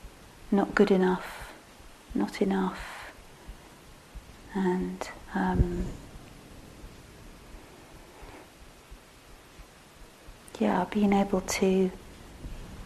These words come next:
to know that, recognize that, be mindful of that. Um, so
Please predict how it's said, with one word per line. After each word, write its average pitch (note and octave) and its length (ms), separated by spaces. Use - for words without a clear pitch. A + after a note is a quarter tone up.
to - 160
know G3 280
that, F3 300
recognize F#3 680
that, F3 280
be F#3 100
mindful F3+ 560
of F3+ 180
that. F3+ 400
Um, F3+ 680
so G#3+ 600